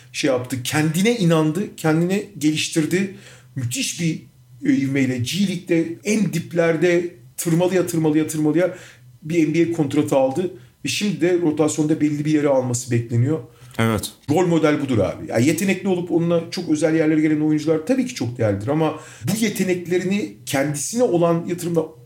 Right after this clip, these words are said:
Speaker 1: en maksimuma çıkarmak adına muazzam bir rol model ya.
Speaker 2: Hatta kolej değiştirdi yani onu
Speaker 1: Tabii,
Speaker 2: da
Speaker 1: tabii.
Speaker 2: hatırladım. E, North Carolina State, e, üzeri Ge-, Georgetown yaptı.
Speaker 1: Hı.
Speaker 2: Peki Washington Wizards.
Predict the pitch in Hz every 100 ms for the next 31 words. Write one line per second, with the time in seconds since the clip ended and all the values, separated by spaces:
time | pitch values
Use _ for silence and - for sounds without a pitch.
0 | - 240 220 170 165 160 151 151 - 156
1 | 151 151 139 160 170 - - - - 123
2 | 120 139 175 147 123 104 98 95 92 101
3 | 113 101 117 151 160 151 175 165 135 92
4 | - 78 76 62 82 85 - 92 101 92
5 | 85 87 85 80 82 - - 82 85 95
6 | 90 101 95 98 98 90 - 101 98 -
7 | - - - - 90 87 85 - 92 98
8 | 107 95 - - 104 101 104 90 76 69
9 | - - - - - 110 104 117 - -
10 | - 165 170 107 120 156 151 147 151 139
11 | 98 - -